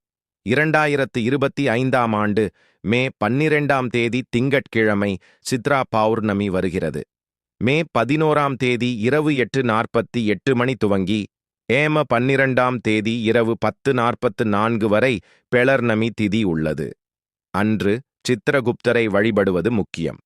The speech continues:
சித்திரகுப்தர் மனிதர்களின் பாவ புண்ணிய கணக்குகளை வைத்திருக்கிறார். அன்று புனித நதியில் நீராடினால் பாவங்கள் நீங்கும் என்பது நம்பிக்கை. ஏழைகளுக்கு உணவு அளித்தால் கெட்ட கர்மாக்கள் குறையும். சித்ரா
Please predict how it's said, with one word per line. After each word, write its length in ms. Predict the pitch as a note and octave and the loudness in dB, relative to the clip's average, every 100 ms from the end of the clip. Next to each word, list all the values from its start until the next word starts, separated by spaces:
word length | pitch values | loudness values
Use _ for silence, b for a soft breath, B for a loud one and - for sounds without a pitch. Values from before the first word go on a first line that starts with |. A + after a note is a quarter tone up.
| _ _ _ - | _ _ _ -6
சித்திரகுப்தர் 800 | B2 - B2+ A#2+ F#3+ - A2 G2 - _ _ F2 | -6 -2 0 0 -2 0 0 0 -4 _ _ -2
மனிதர்களின் 680 | A2 C#3 C3+ A#2+ B2 A#2+ G#2 | 0 2 0 2 0 0 0
பாவ 360 | G#2+ A#2+ B2+ | 0 2 2
புண்ணிய 420 | A#2+ A2+ A#2 B2 A#2+ | 0 -2 0 0 0
கணக்குகளை 580 | - G#2+ A2+ A#2 G#2 G2+ G#2 | 0 -2 -2 0 2 0 0
வைத்திருக்கிறார். 800 | G2+ G2 G#2+ G2 F#2+ E2 C2 - _ _ _ _ _ | -2 0 -2 -2 -2 -4 -4 -10 _ _ _ _ _
அன்று 320 | A2 C3+ A#2+ B2+ | -2 0 0 -2
புனித 300 | - C3+ D3 C#3 | 0 0 2 2
நதியில் 440 | B2+ A#2+ A#2+ A2+ | 0 0 0 2
நீராடினால் 800 | G#2+ A#2+ A#2 G#2+ F#2+ F#2 F#2 F#2 G2+ _ _ _ | 2 2 2 2 0 0 0 -2 -6 _ _ _
பாவங்கள் 600 | A#2 C3+ D3 D3 C3+ C3+ A#2+ | 0 2 2 2 2 2 2
நீங்கும் 460 | B2+ C3+ C3+ C3+ | 2 2 2 2
என்பது 340 | A#2 A2 A2+ B2 | 2 2 2 2
நம்பிக்கை. 520 | F#2+ F2+ F#2+ - C#2+ - _ _ - | 0 0 -2 -4 -6 -8 _ _ -2
ஏழைகளுக்கு 720 | A2 D#3 D#3 D3 C#3+ B2+ D3 | 0 2 2 2 0 0 -2
உணவு 320 | A#2 B2+ B2+ B2+ | 0 2 2 2
அளித்தால் 580 | A#2 A#2 - A2 A2+ G#2+ - _ | 0 0 0 2 2 -2 -8 _
கெட்ட 360 | C3 C3 - D#3 | -2 -2 0 -2
கர்மாக்கள் 680 | B2 A#2+ B2 A#2 - A2+ - | 0 0 0 0 0 -2 0
குறையும். 420 | G#2+ G2 E2 - _ _ _ _ - | 0 0 -2 -6 _ _ _ _ -4
சித்ரா 440 | C#3+ - D3+ D3+ | -2 0 0 0